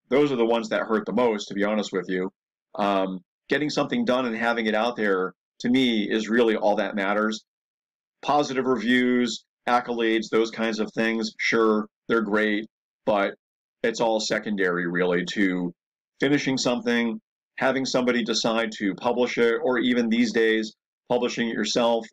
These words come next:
and having people read it or watch it or whatever. To me, that's what matters. That and enjoying what you're doing.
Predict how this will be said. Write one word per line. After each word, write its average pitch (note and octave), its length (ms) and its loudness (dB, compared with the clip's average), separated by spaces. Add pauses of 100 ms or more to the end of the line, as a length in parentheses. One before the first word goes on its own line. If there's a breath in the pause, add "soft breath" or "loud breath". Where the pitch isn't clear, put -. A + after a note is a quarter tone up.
and F#2+ 340 -2 (400)
having A#2+ 300 0
people A2 340 2
read C#3 220 2
it B2+ 240 2
or F2+ 200 -4
watch C3+ 360 0
it A#2+ 240 0 (560)
or A2 120 2
whatever. A2+ 560 2 (800)
To - 100 -4
me, D3+ 220 4
that's A#2 240 -2
what G2+ 140 -4
matters. E2+ 560 -2 (380)
That D#3 300 0 (220)
and A2+ 420 0 (480)
enjoying A#2+ 600 2
what G#2 160 -4
you're G2+ 100 -2
doing. F2 400 -4